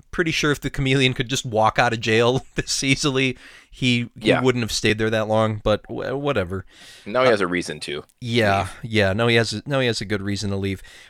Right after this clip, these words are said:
Speaker 1: We get the aforementioned, uh, scene at the, uh, art museum. That's where Chameleon's, um, uh, accomplice,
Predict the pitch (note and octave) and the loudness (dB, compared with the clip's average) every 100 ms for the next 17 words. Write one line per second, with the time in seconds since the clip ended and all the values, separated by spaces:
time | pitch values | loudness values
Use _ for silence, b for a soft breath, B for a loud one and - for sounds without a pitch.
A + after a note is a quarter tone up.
0 | - D3+ E3 G#3 - E3 - E3+ D#3+ D3+ | -4 0 2 2 2 0 0 0 2 2
1 | D3+ E3 D3 C3+ - B2+ A#2 - - D3+ | 2 0 -2 -4 0 2 2 0 0 0
2 | C#3+ - - B2 A#2 A2+ G#2+ - - D#3+ | 0 -2 -4 -2 0 2 2 2 2 2
3 | D3 A#2+ A2 G#2+ A2 A2+ C#3+ F#3 - F3 | 4 0 0 2 2 2 0 -2 0 2
4 | D3+ C#3 C3 b b b - D#3 D#3 D#3+ | 4 4 2 b b b -6 -2 0 0
5 | D#3 C#3 C3+ C3 - - - A#2+ A#2 A2 | 2 2 0 -2 -4 -6 -6 -2 0 2
6 | G#2+ G2+ G2 F#2+ - _ _ - - _ | 0 -4 -6 -10 -16 _ _ -20 -20 _
7 | _ _ _ _ - G#2+ - A2+ - F3+ | _ _ _ _ -8 -6 -6 -6 2 4
8 | F#3+ G#2+ G#2+ - | 4 0 0 -2